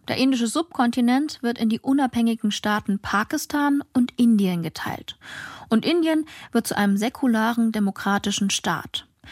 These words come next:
Davon sind die Hindu-Nationalisten allerdings nicht allzu begeistert, erzählt Clement Six.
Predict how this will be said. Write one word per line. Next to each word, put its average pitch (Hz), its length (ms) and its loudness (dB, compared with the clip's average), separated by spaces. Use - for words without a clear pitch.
Davon 247 440 4
sind 220 180 2
die 214 100 0
Hindu-Nationalisten 254 1200 2
allerdings 220 580 0
nicht - 300 -2
allzu 202 420 0
begeistert, - 840 -8
erzählt - 460 -4
Clement 170 320 -2
Six. - 480 -8